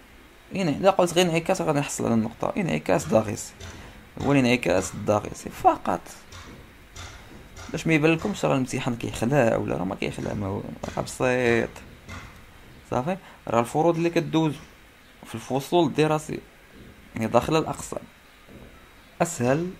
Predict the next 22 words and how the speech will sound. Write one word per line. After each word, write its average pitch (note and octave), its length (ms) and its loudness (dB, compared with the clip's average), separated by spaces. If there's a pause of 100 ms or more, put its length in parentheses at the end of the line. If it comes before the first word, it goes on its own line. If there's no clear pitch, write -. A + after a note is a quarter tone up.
(260)
من، C3 300 0 (720)
أو A#2 80 4
عفوا D3 480 2 (340)
أصعب D#3+ 400 0
من C3 120 0 (720)
الامتحان C#3+ 720 -2 (720)
الجهوي G#2+ 380 -2 (880)
فقط. E4 380 2 (1040)
يعني C#3+ 160 0
في D3 60 -4
الامتحان D3 360 2
كيركزوا C#3 360 2
لكم C3+ 180 2
على B2+ 180 2
واحد، A#2+ 240 2 (260)
على A2 140 4
واحد G#2+ 260 2
الدرس A2+ 320 2
ولا A2 120 0
درسين G#2 420 0
وثلاثة، F#2+ 520 0 (800)
وتيكونوا C#3+ 760 0